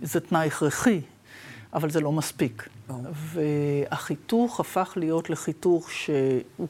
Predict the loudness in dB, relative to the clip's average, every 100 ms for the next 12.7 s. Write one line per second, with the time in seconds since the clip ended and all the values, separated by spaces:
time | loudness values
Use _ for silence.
0 | -4 0 2 4 4 4 2 2 -2 -2
1 | -6 -2 -2 2 4 4 2 -10 -20 -20
2 | -18 -18 -20 -20 -18 -2 -2 0 0 0
3 | 2 2 2 0 0 0 0 0 -2 0
4 | 2 2 2 0 2 2 0 -2 -2 2
5 | 2 2 2 2 2 2 2 2 2 2
6 | 0 -2 -2 -4 -2 2 2 2 2 4
7 | 4 2 -2 -2 -2 0 0 -2 -2 -4
8 | 2 2 4 4 2 0 0 -2 -2 -4
9 | -6 -2 0 2 0 0 -2 -2 -2 -2
10 | 0 0 2 2 2 0 2 2 0 0
11 | 0 2 2 0 2 2 4 4 4 4
12 | 0 0 0 2 4 4 2